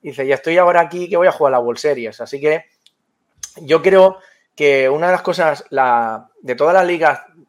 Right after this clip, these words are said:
de, yo sigo todas las ligas americanas, ¿no? Pero yo creo que la M L B es una liga que está, está tomando grandes decisiones, muy acertadas.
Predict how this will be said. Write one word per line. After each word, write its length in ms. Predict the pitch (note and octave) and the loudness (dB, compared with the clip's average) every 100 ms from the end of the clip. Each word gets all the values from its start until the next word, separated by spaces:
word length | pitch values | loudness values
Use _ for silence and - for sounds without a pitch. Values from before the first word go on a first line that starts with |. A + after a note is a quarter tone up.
| _ _ | _ _
de, 260 | B2+ A#2 - | -6 -6 -6
yo 160 | B2 | -4
sigo 300 | C#3 E3 E3 | -4 0 0
todas 160 | D#3 D3 | 2 0
las 100 | C3 | 0
ligas 380 | C3 A#2+ A#2 - | -2 -4 -6 -8
americanas, 480 | A2 G#2 C3 A#2+ A2+ | -14 -8 -6 -6 -6
¿no? 140 | C#3+ | -6
Pero 180 | A#2+ A2+ | -6 -6
yo 120 | A#2+ | -4
creo 120 | D#3 | -2
que 120 | D#3+ C#3 | 0 0
la 120 | C3 | -2
M 140 | C#3+ | -2
L 140 | C#3 B2 | -2 0
B 140 | C#3 | 0
es 100 | D3+ | -2
una 140 | B2+ A#2+ | -4 -4
liga 220 | C#3 C#3+ | -2 -2
que 80 | B2 | -2
está, 520 | - B2 B2+ A#2 - | -6 -4 -2 -4 -10
está 380 | _ B2+ C#3 A#2+ | _ -8 -8 -10
tomando 320 | B2+ C3+ D3+ | -8 -4 -2
grandes 280 | C3+ D3+ D#3 | -2 -2 -4
decisiones, 600 | C#3+ A2+ - C#3 B2+ A2 | -8 -10 -8 -6 -6 -8
muy 160 | A2+ C#3+ | -8 -8
acertadas. 520 | B2 G#2+ C3 A#2+ | -8 -8 -4 -4